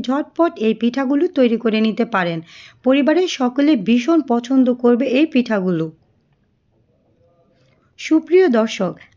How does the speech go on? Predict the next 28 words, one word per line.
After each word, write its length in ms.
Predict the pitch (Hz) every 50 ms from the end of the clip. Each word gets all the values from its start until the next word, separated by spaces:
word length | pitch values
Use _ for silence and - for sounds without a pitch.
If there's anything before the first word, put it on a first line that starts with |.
| _ -
আশা 240 | 254 277 - 359
করব 200 | 359 359 349 320 370 370
প্রতিদিনের 580 | - 269 254 247 277 254 269 277 277 311 320
মতো 240 | 302 320 320 320 330 320 -
আমার 240 | - 208 202 202 208 214 202 220
আজকের 360 | 220 - - - - 339 339
রেসিপিও 500 | 330 349 330 - - 339 339 330 339 339 - 220
আপনাদের 360 | 220 220 214 220 202 226 226 208
কাছে 260 | 214 214 214 - 220 208 - - - - _ - -
সহজ 260 | 320 320 320 330 262 330
লাগবে 320 | 311 320 320 294 277 349 359 - -
আর 120 | 262 277 311
ভালো 240 | 269 262 240 220 208
লাগবে। 340 | 196 185 175 175 156 156 175 170 - - - - - _ 202
যদি 220 | 220 254 240 311 349
আমার 220 | 349 320 285 240 214
রেসিপি 320 | 254 247 - 294 254 - 302 -
আপনাদের 420 | - 202 208 - 226 226 214 233 226 -
কাছে 180 | 233 233 - 285 285 -
সহজ 240 | - 302 311 320 285 294
লাগে 280 | 294 294 277 247 285 302 - -
আর 80 | 269 311 330 302
ভালো 160 | 277 254 254 247
লাগে 280 | 247 233 196 196 285 320 - - - - _ _
তাহলে 280 | 226 226 214 226 220 226 - - 226 233
অবশ্যই 420 | 226 233 339 349 - - 370 349
আমার 260 | - 214 202 196 202 202 -
চ্যানেলটি 340 | 247 247 269 311 330 349